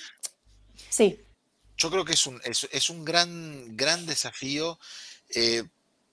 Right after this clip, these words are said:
Speaker 2: porque yo te escucho, Flor, y digo, "Che, no es tan complejo". O sea, la verdad, no es tan complejo. Sin embargo, vos agarrás mandos medios, eh, directores, eh, y,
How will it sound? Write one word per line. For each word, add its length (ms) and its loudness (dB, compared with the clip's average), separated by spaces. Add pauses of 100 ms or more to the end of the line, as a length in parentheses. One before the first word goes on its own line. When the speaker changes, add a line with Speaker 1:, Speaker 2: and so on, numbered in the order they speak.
(180)
Speaker 2:
porque 180 -4
yo 60 -2
te 60 2
escucho, 600 2 (360)
Flor, 220 -4
y 40 2
digo, 200 0 (200)
"Che, 220 -2 (680)
no 120 -6
es 200 -6
tan 260 -2
complejo". 760 -8
O 380 -20
sea, 280 0 (240)
la 140 2
verdad, 400 4
no 160 -6
es 80 -8
tan 280 -6
complejo. 540 -10
Sin 280 2
embargo, 520 2 (460)
vos 160 2
agarrás 480 8 (680)
mandos 320 0
medios, 800 6
eh, 320 0
directores, 1400 4 (120)
eh, 520 -4 (360)
y, 220 -6